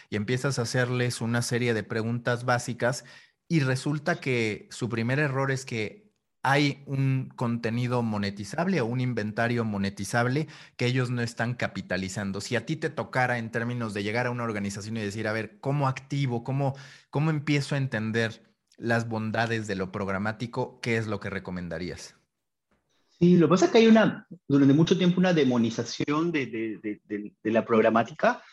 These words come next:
Speaker 2: porque la programática s-, se termina creando como una venta de inventario remanente.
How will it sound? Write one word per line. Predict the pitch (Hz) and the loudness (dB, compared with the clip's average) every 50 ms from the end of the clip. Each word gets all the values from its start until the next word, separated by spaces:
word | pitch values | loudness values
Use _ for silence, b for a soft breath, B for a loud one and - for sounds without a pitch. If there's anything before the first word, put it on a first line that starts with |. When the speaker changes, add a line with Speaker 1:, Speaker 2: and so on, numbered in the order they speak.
| B B B B B B | B B B B B B
Speaker 2:
porque | - 151 139 - 160 | 2 2 4 4 4
la | 156 156 | 4 4
programática | 156 156 151 160 180 196 202 202 - 208 | 4 6 6 6 6 4 2 0 0 -2
s-, | 175 - - - | -2 -2 -8 -12
se | - - - - | -14 -12 -10 -8
termina | 139 147 135 143 160 175 180 | -4 -2 2 4 6 6 6
creando | 180 170 147 143 147 160 170 170 170 | 6 6 6 6 8 6 6 2 2
como | 165 - 147 135 135 | 2 2 2 2 4
una | 143 156 143 | 4 4 4
venta | 143 151 156 156 170 | 4 2 2 2 0
de | 156 | 0
inventario | 147 135 123 117 113 139 139 139 147 | 0 0 0 0 2 0 0 0 0
remanente. | 135 139 127 117 117 123 131 127 117 101 - 95 - | 0 0 0 0 0 0 0 -2 -2 -4 -6 -10 -12